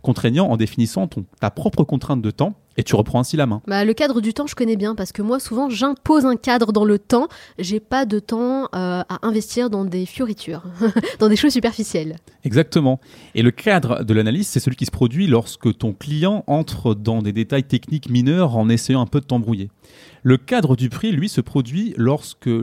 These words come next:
Speaker 1: votre client voit son argent comme le prix de la négociation. Il faut plutôt inverser les rôles pour faire comprendre aux autres qu'ils ont de la chance de faire affaire avec vous.
Speaker 2: Mhm.
Speaker 1: Par exemple, Manal, lors d'un entretien d'embauche,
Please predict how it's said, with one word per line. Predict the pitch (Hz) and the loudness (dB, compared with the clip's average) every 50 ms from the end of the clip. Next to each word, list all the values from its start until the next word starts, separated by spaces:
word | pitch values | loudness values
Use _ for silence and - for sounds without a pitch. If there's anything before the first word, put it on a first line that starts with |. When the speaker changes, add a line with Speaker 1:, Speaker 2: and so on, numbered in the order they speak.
| - - _ | -4 -6 _
Speaker 1:
votre | - 120 - - 131 | -2 -2 0 0 0
client | 117 - - 165 156 196 214 196 | -2 -2 -2 -2 0 0 2 2
voit | 135 110 117 151 180 175 | 0 0 2 2 2 2
son | - - 143 143 | 0 0 0 0
argent | 143 127 123 131 | 2 2 0 0
comme | 127 - 131 113 110 | 2 2 2 2 2
le | 110 | 2
prix | 104 - - - - 226 214 180 | 2 0 -2 0 0 0 0 0
de | 120 107 | 0 -2
la | 98 101 | -4 -4
négociation. | 101 98 98 98 - - - - - - - | -6 -8 -8 -8 -8 -10 -12 -12 -12 -10 -8
Il | - 98 | -8 -2
faut | - - 131 | 0 0 0
plutôt | - 156 147 - 160 147 - - | 2 0 0 2 0 0 2 2
inverser | 190 185 202 196 - - 185 165 | 2 4 4 2 2 2 2 2
les | 156 | 4
rôles | 156 196 226 | 4 2 2
pour | 220 - | 0 0
faire | - 143 131 - | -4 -4 -4 -4
comprendre | - 165 - - 208 190 151 139 - | -4 -6 -2 0 0 0 0 2 4
aux | 139 127 127 120 113 110 131 | 6 6 6 4 4 2 4
autres | 208 240 233 - - | 4 4 2 0 -4
qu'ils | - 127 110 98 120 | -12 -10 -8 -6 -4
ont | 117 | 0
de | 110 | 0
la | 104 101 104 | 0 0 0
chance | 104 - - - - 220 233 208 151 - | -2 -4 -2 0 2 2 2 2 0 0
de | 117 107 | -2 -4
faire | - - 113 104 107 - _ _ _ _ _ _ _ - | -4 -4 -8 -8 -10 -12 _ _ _ _ _ _ _ -2
affaire | 123 127 127 - - 185 151 104 90 - - | 0 0 0 2 2 2 2 0 -2 -6 -10
avec | - 101 92 104 95 104 | -8 -8 -6 -6 -8 -8
vous. | 101 92 - - | -10 -10 -8 -6
Speaker 2:
Mhm. | 208 208 180 208 175 147 117 113 | -4 -4 -4 -6 -8 -10 -4 -2
Speaker 1:
Par | 139 135 | 0 0
exemple, | 135 117 120 104 - | 0 0 -2 -4 -6
Manal, | 104 95 87 - - - _ _ _ _ - | -8 -10 -10 -12 -16 -20 _ _ _ _ -4
lors | - 120 156 185 196 185 147 131 | 0 4 4 6 6 6 4 2
d'un | 110 104 131 127 127 120 117 110 107 117 135 151 | 2 0 0 0 2 2 0 0 0 0 2 2
entretien | 170 180 - - 147 - - 139 | 2 0 0 -2 -2 -2 0 0
d'embauche, | 123 113 98 92 95 - - - - | -2 -2 -2 -4 -6 -10 -12 -18 -20